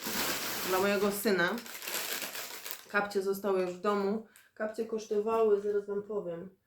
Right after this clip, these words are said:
yy, kapcie dwadzieścia pięć złotych. Na licencji takie z myszką Miki granatowe.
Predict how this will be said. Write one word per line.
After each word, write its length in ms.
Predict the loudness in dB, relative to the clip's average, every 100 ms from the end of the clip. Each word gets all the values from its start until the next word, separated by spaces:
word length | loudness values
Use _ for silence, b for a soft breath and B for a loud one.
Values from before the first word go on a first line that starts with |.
| _ _ _
yy, 520 | -8 -4 -2 -2 -2
kapcie 440 | -4 -8 -8 -4 -2
dwadzieścia 340 | 0 0 -2
pięć 320 | 0 0 2
złotych. 320 | 4 2 2 2
Na 80 |
licencji 500 | 2 0 0 0 0
takie 240 | -4 -2 -2
z 60 |
myszką 300 | 0 0 2
Miki 280 | 2 2 0
granatowe. 640 | -2 -2 -2 -4 -4 -4